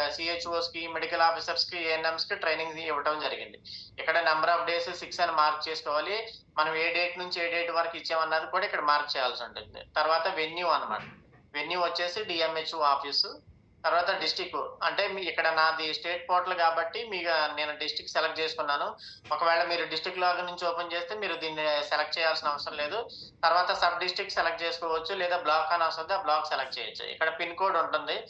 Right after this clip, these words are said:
పిన్ కోడ్ అయితే మ్యాండేటరీ కాదు. ఇక్కడ మెయిన్ ఇంపార్టెంట్ థింగ్ ఏంటంటే మనం చూసుకోవాల్సింది సెలెక్ట్ ట్రైనర్స్ అన్నమాట. ఇక్కడ ట్రైనర్స్ ప్రతి డిస్ట్రిక్ట్ లో నలుగురే, నలుగురే ఉన్నారు. ఆ నలుగురు పేర్లు already ముందే ఎంటర్ చేసుకోవాలన్నమాట.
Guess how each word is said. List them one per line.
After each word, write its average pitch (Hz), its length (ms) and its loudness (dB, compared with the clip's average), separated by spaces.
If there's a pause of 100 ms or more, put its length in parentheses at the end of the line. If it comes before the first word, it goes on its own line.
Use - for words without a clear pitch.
(280)
పిన్ 170 200 -6
కోడ్ 185 200 2
అయితే 180 200 2
మ్యాండేటరీ 156 540 0
కాదు. 120 280 -2 (380)
ఇక్కడ 170 240 0
మెయిన్ 190 280 0
ఇంపార్టెంట్ 202 560 2
థింగ్ 185 200 -4
ఏంటంటే 165 340 -2
మనం 156 260 0
చూసుకోవాల్సింది 160 760 -2
సెలెక్ట్ 185 500 2
ట్రైనర్స్ 170 440 2
అన్నమాట. 117 300 -4 (500)
ఇక్కడ 165 300 2
ట్రైనర్స్ 185 560 2
ప్రతి 180 300 2
డిస్ట్రిక్ట్ 208 360 -4
లో 220 80 2
నలుగురే, 185 440 0
నలుగురే 185 380 2
ఉన్నారు. 147 380 -2
ఆ - 180 2
నలుగురు 175 400 0
పేర్లు 180 400 2
already 175 400 4
ముందే 180 260 -2
ఎంటర్ 175 300 0
చేసుకోవాలన్నమాట. 123 680 -2